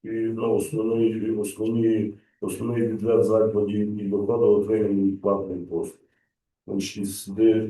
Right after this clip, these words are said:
із десяти закладів маємо таку картину.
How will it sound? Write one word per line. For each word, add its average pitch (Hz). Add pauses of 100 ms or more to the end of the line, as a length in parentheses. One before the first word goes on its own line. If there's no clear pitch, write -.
із 98
десяти 117
закладів 127
маємо 107
таку 107
картину. -